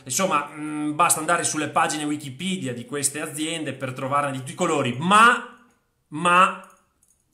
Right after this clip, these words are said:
nonostante questo, io comunque ho deciso di vaccinarmi.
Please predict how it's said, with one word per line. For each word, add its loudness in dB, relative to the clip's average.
nonostante -4
questo, -4
io -4
comunque -4
ho -6
deciso -12
di -12
vaccinarmi. -12